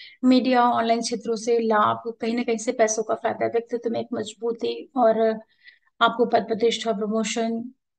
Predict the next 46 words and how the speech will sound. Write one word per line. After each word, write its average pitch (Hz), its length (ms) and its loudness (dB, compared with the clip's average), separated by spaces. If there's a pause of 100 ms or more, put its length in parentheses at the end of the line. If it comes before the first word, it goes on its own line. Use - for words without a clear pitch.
(100)
में 262 300 4
कुछ 247 240 -4
अच्छा 226 260 0
आपके - 200 -2
साथ 208 300 -2
में 254 60 0
हो 247 140 -2
सकता 214 300 -4
है। 208 140 -4
Career 240 260 2
growth 214 260 0
आपको 214 200 -4
यहाँ 208 140 -6
पर 247 140 -2
मिल 226 140 -2
सकती 214 460 0
है। 208 80 -2 (880)
और 220 540 4
बुध, 294 320 6
शुक्र 285 280 2
आपके 226 220 2
छठे 254 320 0
भाव 220 320 -2
में 240 100 -4
गोचर 247 280 0
कर 226 180 2
रहे 226 120 -4
हैं। 233 180 -6
देखिए, 233 240 0
तो 320 80 4
नौकरी 269 380 2
की 294 80 -2
दृष्टि 262 280 -2
से 277 140 -2
अच्छा 247 240 -4
है। 269 160 -2
पैसे 233 280 2
वगैरह 240 260 0
आपको 233 420 -4 (460)
यहाँ 233 180 0
पर 247 140 0
बेवजह 226 580 2
के 269 120 -2
मत 240 140 -2 (100)
खर्च 240 180 -4
करिएगा, 233 500 0